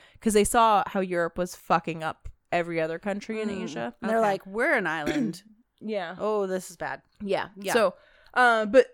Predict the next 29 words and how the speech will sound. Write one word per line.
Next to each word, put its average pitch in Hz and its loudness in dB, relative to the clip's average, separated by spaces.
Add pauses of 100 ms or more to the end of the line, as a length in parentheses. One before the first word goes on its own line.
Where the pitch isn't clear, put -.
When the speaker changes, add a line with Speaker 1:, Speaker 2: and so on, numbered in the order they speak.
Speaker 1:
but 254 6
at 254 4
this 302 -6
time, 285 -2
he, 254 -4
he 233 -8
sets 226 -8
out 247 -2
with 208 -6
sixteen 277 -10
hundred 254 -10
troops, - -12
uh, 190 -2
and 214 -4
then 196 -6
another 208 -2
eighty 202 -8
Japanese 180 -8
mercenaries. 170 -16 (640)
And, 208 -2 (180)
um, 208 -4
he 226 -6
ends 269 0
up - -6
taking 247 -6
the 226 -6
island 190 -6
within 175 -8
days, 175 -8